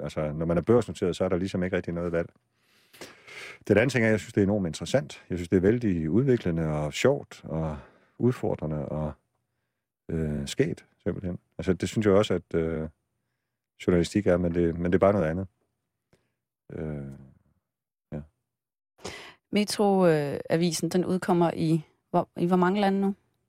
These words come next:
Speaker 1: Øh, toogtyve lande.
Speaker 2: Toogtyve lande.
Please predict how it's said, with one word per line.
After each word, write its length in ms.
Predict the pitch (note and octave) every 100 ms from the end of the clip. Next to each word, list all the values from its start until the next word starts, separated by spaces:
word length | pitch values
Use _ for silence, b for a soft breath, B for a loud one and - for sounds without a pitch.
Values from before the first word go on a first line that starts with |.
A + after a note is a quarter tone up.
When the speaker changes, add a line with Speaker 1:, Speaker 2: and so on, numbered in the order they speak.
| _ - -
Speaker 1:
Øh, 720 | F#2 F#2 F2+ F2 E2+ F2 E2+ E2
toogtyve 440 | - B2+ F#2+ F#2+
lande. 200 | E2+ F#2+ - _ -
Speaker 2:
Toogtyve 400 | - - - F3+
lande. 260 | D3+ D#3